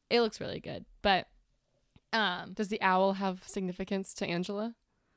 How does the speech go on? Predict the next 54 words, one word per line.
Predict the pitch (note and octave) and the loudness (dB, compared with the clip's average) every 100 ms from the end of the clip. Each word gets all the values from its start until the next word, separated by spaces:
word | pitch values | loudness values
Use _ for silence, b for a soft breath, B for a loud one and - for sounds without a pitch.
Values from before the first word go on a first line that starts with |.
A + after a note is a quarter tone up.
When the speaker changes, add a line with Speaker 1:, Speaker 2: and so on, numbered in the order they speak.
| _ _ _ | _ _ _
Speaker 1:
No, | G#3+ G#3+ G#3 G3 F#3+ | 2 6 8 8 4
it | - | 6
has | D4+ - | 6 6
significance | D4 A#3+ A3 A#3 G3 | 4 2 2 0 -2
with | G3+ | -2
his | G#3 F3 | -2 -2
mom, | F3+ E3 E3+ E3 E3 G3 A3+ | -2 -2 -2 -2 -2 -4 0
Speaker 2:
<laughs> | |
Speaker 1:
but | C#4+ | 0
Speaker 2:
That's | D#4+ | 2
Speaker 1:
it's | - | 0
still | C#4+ | -2
Speaker 2:
nice. | G#3+ G#3+ | -2 -2
Speaker 1:
cute. | - F#3 A3+ _ | -4 -4 -8 _
Yeah. | - A3 - D#4+ F#4 | -2 2 4 8 8
Speaker 2:
Yeah. | F4+ D#4 C#4+ C4 | 8 4 2 -4
Speaker 1:
<laughs> | - A3 b b b b b b b | -8 -14 b b b b b b b
Um, | A3+ A3 G3 | -2 0 0
Angela | - G#3 G3+ | -2 -2 -2
was | F3+ F3+ - | -4 -8 -12
stressed | - - - F3+ E3 F3 - F#3 - - - - _ _ _ _ _ | -14 -12 -6 -6 -4 -2 -4 -4 -10 -12 -14 -20 _ _ _ _ _
Speaker 2:
Why? | G3 G3 G3+ G3 - _ _ _ _ | -4 -2 -2 -4 -10 _ _ _ _
Speaker 1:
when | A#3 G#3+ G3+ G3 F#3+ - | 6 8 6 4 0 2
he | A3 | 4
was | F#3+ F3 | 4 2
getting | F3+ F3 F3+ | 0 0 -2
it | F#3 - | -4 -4
'cause | B3 A3 | -4 -2
she | C4 B3+ | 2 2
d-, | A3 A3+ | 2 2
he | A#3 | 4
doesn't | A#3+ A#3+ | 4 4
ha-, | G#3+ - | 2 4
that | A3+ | 4
was | B3 | 6
his | B3 | 4
first | - G3+ - | 2 0 2
tattoo. | F#3+ - F#3 | 0 2 4
Speaker 2:
Oh | A#3 F4 G4+ | 6 6 6
my | D#4 G3 | 4 2
God. | G#3 E4+ | 0 0
Speaker 1:
I | F4+ - G#3+ | 2 4 6
Speaker 2:
And | A3 | 8
Speaker 1:
know. | |
Speaker 2:
it | |
was | C4 C#4+ | 8 8
just | C#4+ | 4
spur | - A3 | 6 6
of | A#3 | 8
the | A#3 | 6
moment? | F3+ A#3+ | 6 8
Speaker 1:
It | |
was | G#3+ G#3+ | 8 8
very | F#3+ F3 A#3 A3 A#3 | 4 2 4 6 4